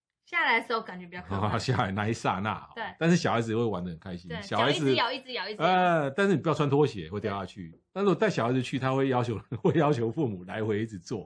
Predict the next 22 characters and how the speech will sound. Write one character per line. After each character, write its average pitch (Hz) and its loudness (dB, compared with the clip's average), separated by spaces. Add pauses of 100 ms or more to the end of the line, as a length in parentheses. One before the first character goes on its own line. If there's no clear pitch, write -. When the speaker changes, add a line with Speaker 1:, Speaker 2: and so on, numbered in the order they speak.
Speaker 2:
哦。 - -20
Speaker 1:
嗯。 - -20 (240)
Speaker 2:
所 156 -4
以 - -4
带 185 2
小 104 -2
孩 113 0
子 117 -4
去 113 -6 (280)
蛮， 92 -12
蛮 95 -10
不 98 -12
错 92 -12
的。 - -20
Speaker 1:
对。 107 -12 (480)
Speaker 2:
嗯。 185 -16 (140)
Speaker 1:
不 277 -20
同 240 -10
体 214 -14
验。 196 -10 (200)
Speaker 2:
对， 127 0
那 226 0